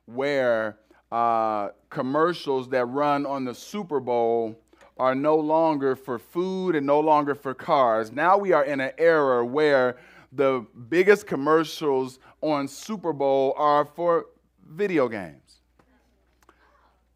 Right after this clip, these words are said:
Vi-, video games. You talking about Fortnite, we talking about, uh, uh, Candy Crush, we talking about, name another video game. You, you, uh-huh, mm-hmm, all of 'em. See, we in a new era.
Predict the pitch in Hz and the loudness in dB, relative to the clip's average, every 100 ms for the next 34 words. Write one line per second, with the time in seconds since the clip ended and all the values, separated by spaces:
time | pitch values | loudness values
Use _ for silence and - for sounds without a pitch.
0 | _ 175 - _ - 196 202 160 139 135 | _ -10 -10 _ 0 2 4 4 4 0
1 | 123 147 190 160 139 131 190 185 175 180 | -2 -2 0 2 2 2 4 6 6 4
2 | 170 170 165 151 160 160 185 160 156 147 | 4 6 4 2 -4 2 4 4 2 0
3 | 143 139 127 - _ - 139 139 131 127 | 4 4 2 -4 _ -2 2 4 4 4
4 | - 139 139 131 127 120 120 _ 120 - | 2 2 4 4 2 0 -4 _ -20 -8
5 | 170 175 175 175 175 180 170 160 165 180 | -2 0 0 -2 -2 2 4 4 2 0
6 | 185 156 151 147 160 180 170 160 151 139 | 2 2 2 0 0 0 0 0 2 2
7 | 147 143 135 143 139 135 135 - 135 - | 0 0 0 0 -2 -2 -6 -6 -10 -10
8 | 101 117 - 147 147 143 170 165 170 180 | -18 -14 -6 -2 0 0 2 4 4 0
9 | - _ 139 143 147 156 165 - 156 160 | -8 _ -10 -6 -4 -6 -6 0 2 4
10 | 156 123 110 107 160 156 - _ 190 208 | 2 0 -4 -4 -4 -4 -12 _ 0 2
11 | 180 170 196 196 220 196 123 | 2 2 0 4 10 10 8